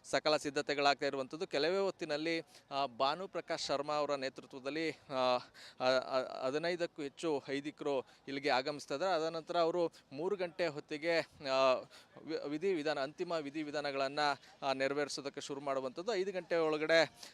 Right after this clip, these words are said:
ಆ, ಅಂತ್ಯಕ್ರಿಯೆ ಕೂಡ ನೆರವೇರಲಿದೆ. ದೇಶ ಕಂಡಂತಹ ಮುತ್ಸದ್ದಿ ರಾಜಕಾರಣಿ, ವರ್ಣರಂಜಿತ ರಾಜಕಾರಣಿ ಅಂತಾನೆ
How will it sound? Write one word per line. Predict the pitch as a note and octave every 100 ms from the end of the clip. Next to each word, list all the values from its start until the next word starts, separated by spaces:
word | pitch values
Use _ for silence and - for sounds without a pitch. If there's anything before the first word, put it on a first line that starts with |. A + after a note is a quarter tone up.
| -
ಆ, | D3 D3
ಅಂತ್ಯಕ್ರಿಯೆ | D#3 F#3 G#3 - E3
ಕೂಡ | D3 E3
ನೆರವೇರಲಿದೆ. | F3 D3 D3 C#3 C#3 B2+ B2+ A#2+ A2 - - C#3+
ದೇಶ | G3+
ಕಂಡಂತಹ | A3 A3 G#3+ F#3+ G#3 A3 G3 C#3 F#2 -
ಮುತ್ಸದ್ದಿ | D#3 - - G#3+ G3
ರಾಜಕಾರಣಿ, | E3+ D3 D3+ D#3+ D#3 E3
ವರ್ಣರಂಜಿತ | E3+ C#3 E3 G3 F#3 D#3+
ರಾಜಕಾರಣಿ | E3 D#3 C3+ D3+ D3+
ಅಂತಾನೆ | C#3+ - D#3+ F3+ -